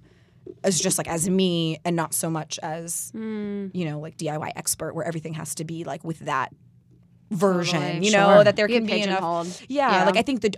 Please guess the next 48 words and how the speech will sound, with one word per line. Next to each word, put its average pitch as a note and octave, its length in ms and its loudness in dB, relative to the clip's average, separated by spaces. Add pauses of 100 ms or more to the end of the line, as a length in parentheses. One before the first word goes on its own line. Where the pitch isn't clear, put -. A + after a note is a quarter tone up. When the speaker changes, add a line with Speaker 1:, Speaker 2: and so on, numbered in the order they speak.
Speaker 1:
ultimate A3 380 0
dream G#3 220 -4
dream G3+ 200 -4
is F#3+ 120 -4
to F#3 80 -4
host, E3 200 -4
like, D#3+ 140 -6
a D#3 40 -8
Kelly D3+ 320 -6
and C3+ 100 -10
Michael - 260 -14
type - 200 -12
show. - 400 -8
Speaker 2:
Cool. E3+ 400 -6
Speaker 1:
And - 100 0
to G#3+ 40 0
have G3 200 2
a G#3 40 0
coasting F#3 300 2
show E3+ 160 4
that's, F#3 160 4
like, G#3+ 100 4
Speaker 3:
Yes. - 100 -2
Speaker 1:
a, G#3+ 60 4
just C4 200 0
a G#3+ 40 2
celebratory, A3+ 880 0
happy A3 580 0
daytime G3 400 0
show. F#3+ 300 2
You F#3 100 -2
get F#3 100 0
a F#3+ 60 -2
little G#3 180 0
bit G#3+ 100 -2
of G#3 60 -4
pop - 240 -4
culture G#3 260 -4
news, G3+ 360 -2
you F#3 60 -6
get F3+ 60 -2
a E3+ 40 -4
little G3+ 120 -2
bit G#3+ 80 -2
of G3+ 60 -4
lifestyle, G3+ 640 2
you F#3 80 0
get E3 200 2